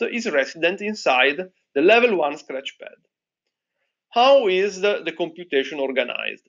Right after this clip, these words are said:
Of course, I cannot go in detail in a short talk, but this, uh, is to give you the idea. The target of pulp N N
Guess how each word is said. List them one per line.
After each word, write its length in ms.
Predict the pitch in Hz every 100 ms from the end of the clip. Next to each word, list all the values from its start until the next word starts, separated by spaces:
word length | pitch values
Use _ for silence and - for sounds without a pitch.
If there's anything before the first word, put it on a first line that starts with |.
| _
Of 80 | - -
course, 260 | 170 147
I 120 | 147 139
cannot 360 | 139 147 170 143
go 300 | 165 160 110 - _
in 180 | 143 127
detail 560 | 220 196 151 185 311 -
in 160 | 139 127
a 60 |
short 340 | - - 185 - 240
talk, 320 | 320 160 185 269 277
but 160 | 165 165 - _ _
this, 440 | 160 156 165 180 220 - -
uh, 40 | 143
is 180 | 180 185
to 100 | 254
give 220 | 170 151
you 260 | 156 139 156
the 100 | 143
idea. 480 | 143 131 - - - _ _ _ _ _ 123
The 420 | 156 156 127 - _ -
target 520 | 240 156 120 - - _ -
of 180 | 147 143 - - 180
pulp 180 | 185
N 140 | 311 311
N 320 | 160 165 220